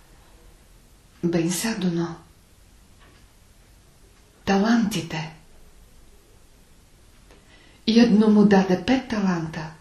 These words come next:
друго му два, а друго му един. Всеки му според силата му. От Матея, двайсет и пета глава, петнайсети стих.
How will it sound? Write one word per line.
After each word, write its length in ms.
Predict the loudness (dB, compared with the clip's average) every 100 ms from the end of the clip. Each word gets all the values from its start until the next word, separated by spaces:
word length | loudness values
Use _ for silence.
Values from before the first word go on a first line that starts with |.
| _ _ _ _ _ -6
друго 340 | 0 0 2
му 140 | 0 0
два, 380 | -2 -4 -6 -8 -20 _ _ _ _ _ -8
а 120 | -6
друго 340 | 0 0 2
му 160 | 4 4
един. 520 | 4 4 4 2 -2 -12 -20 -20 _ _ _ -20 _ _ _
Всеки 500 | -12 -4 -2 -2 2
му 160 | 2 2
според 520 | 0 -6 -4 -4 -6
силата 560 | -6 -2 -2 -2 -6 -10
му. 200 | -10 -14 -20 -20 -20 _ _ -20 -20 -20 -20 _ -20 -20 -14 -8
От 240 | -6 -4
Матея, 460 | -4 -4 -6 -6 -10 -18 _ _ _ _ _ -6
двайсет 520 | -2 0 -2 -4 -8
и 80 | -10
пета 260 | -8 -8 -8
глава, 360 | -8 -10 -10 -12 -18 -12
петнайсети 600 | -10 -8 -8 -8 -12 -14
стих. 380 | -14 -12 -12